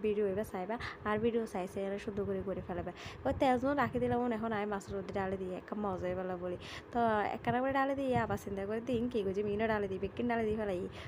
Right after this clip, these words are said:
তো তোরা সেলেন করে মজা করে এনে লেস পত্তায় ব্যাং করে খাইবা,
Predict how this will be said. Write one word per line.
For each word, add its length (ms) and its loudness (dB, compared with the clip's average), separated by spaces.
তো 60 0
তোরা 260 6
সেলেন 280 0
করে 100 4
মজা 240 0
করে 220 2
এনে 200 0
লেস 220 0
পত্তায় 340 -2
ব্যাং 160 2
করে 200 0
খাইবা, 220 -2